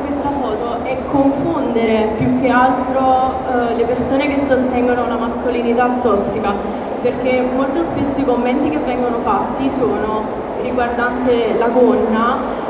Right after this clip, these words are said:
eh, i commenti magari, eh, sono quello di essere una femminuccia o di essere gay,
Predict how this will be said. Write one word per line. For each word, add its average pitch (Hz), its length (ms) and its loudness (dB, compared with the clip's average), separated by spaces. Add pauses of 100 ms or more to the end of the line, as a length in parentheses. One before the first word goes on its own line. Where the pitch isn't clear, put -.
(100)
eh, 240 320 0
i 254 160 -2
commenti 262 580 -2
magari, 269 600 -2
eh, 233 420 0
sono 226 1200 2 (140)
quello 247 240 4
di 240 120 0
essere 240 480 2
una 240 260 2
femminuccia 285 920 0
o 262 80 4
di 247 120 -2
essere 240 400 -2
gay, 214 400 2